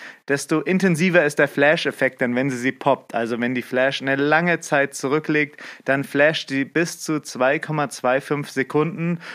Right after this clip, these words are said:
und, äh, die kürzeste Flash, wenn du sie direkt poppst, geht nur eins Komma zwei fünf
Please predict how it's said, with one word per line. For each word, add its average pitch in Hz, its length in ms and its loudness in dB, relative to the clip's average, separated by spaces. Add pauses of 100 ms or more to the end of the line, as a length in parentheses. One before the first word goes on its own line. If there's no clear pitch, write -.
(120)
und, 139 280 -2
äh, 135 200 4
die 127 80 -4
kürzeste 165 520 -2
Flash, 151 380 2
wenn 135 80 0
du 127 80 0
sie 120 140 -2
direkt 135 340 0
poppst, - 400 -2 (300)
geht 135 220 -4
nur 139 300 0
eins 165 300 -2
Komma 123 280 -2
zwei 120 280 0
fünf 127 340 -6